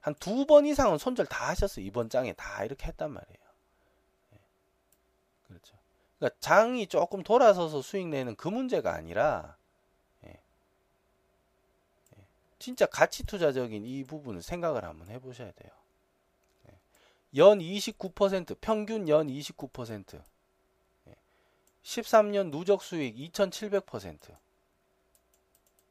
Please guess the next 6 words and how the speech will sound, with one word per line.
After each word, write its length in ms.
예. 100
여기서도 580
수익이 380
안 280
나면은, 840
어? 140